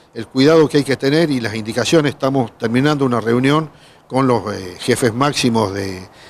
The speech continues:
de Inspectoría General, tanto con el señor Fiorentino como con el señor Guidetti, está la secretaria de Gobierno, haciéndole conocer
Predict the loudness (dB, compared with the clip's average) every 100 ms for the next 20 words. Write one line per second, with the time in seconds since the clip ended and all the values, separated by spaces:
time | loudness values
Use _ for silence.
0 | -12 -10 -8 -4 2 2 2 0 4 4
1 | 2 -4 _ _ _ -14 -12 -8 -8 -4
2 | -2 -2 0 -2 2 2 2 -4 -10 -14
3 | -14 -8 -2 0 2 4 2 0 -8 -12
4 | -12 -14 -14 -6 -2 2 4 2 0 -6
5 | -8 -20 _ -6 -2 2 0 0 -2 4
6 | 4 4